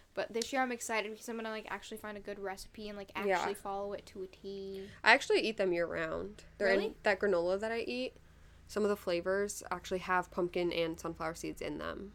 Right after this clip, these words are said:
Speaker 1: Wow. Oh,
Speaker 2: Your
Speaker 1: my
Speaker 2: mom.
Speaker 1: mom suggested this granola that she liked, and it tastes like booty.
Speaker 2: What do you think your fall style is gonna be like this year?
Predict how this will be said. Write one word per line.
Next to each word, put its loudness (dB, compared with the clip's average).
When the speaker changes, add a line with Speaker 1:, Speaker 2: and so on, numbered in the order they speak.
Speaker 1:
Wow. -14
Oh, -4
Speaker 2:
Your -6
Speaker 1:
my -4
Speaker 2:
mom. -6
Speaker 1:
mom -4
suggested -4
this -8
granola -6
that -6
she -8
liked, -8
and -6
it -8
tastes -4
like -6
booty. -2
Speaker 2:
What 4
do 8
you 4
think 2
your 0
fall 2
style -4
is -8
gonna -6
be -10
like -12
this -10
year? -10